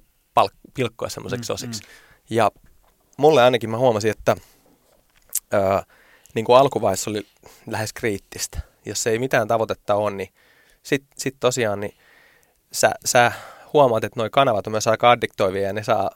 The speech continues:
Speaker 1: sut
Speaker 2: Mhm.
Speaker 1: haltuun.
Speaker 2: Mm.
Speaker 1: Jolloin nyt mulle ainakin seuraavana osana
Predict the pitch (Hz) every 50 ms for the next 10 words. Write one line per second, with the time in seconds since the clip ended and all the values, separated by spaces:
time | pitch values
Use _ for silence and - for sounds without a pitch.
0 | - - - - 139 131 120 127 131 117 - - 101 82 58 60 _ - - -
1 | _ - - - 117 110 110 107 _ - 117 107 110 110 127 135 131 - - _
2 | _ _ _ _ _ 131 135 131 117 110 104 120 127 117 - 120 113 - 147 127
3 | 117 110 110 110 117 120 120 117 107